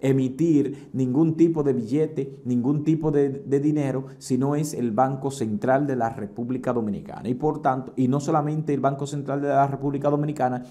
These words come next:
sino los bancos centrales de los países.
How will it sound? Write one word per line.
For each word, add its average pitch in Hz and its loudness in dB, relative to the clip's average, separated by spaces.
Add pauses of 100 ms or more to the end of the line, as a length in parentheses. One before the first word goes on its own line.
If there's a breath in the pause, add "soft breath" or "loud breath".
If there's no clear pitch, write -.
(280 loud breath)
sino 143 2
los 139 0
bancos 165 -2
centrales 151 0
de 139 2
los 120 -2
países. - -8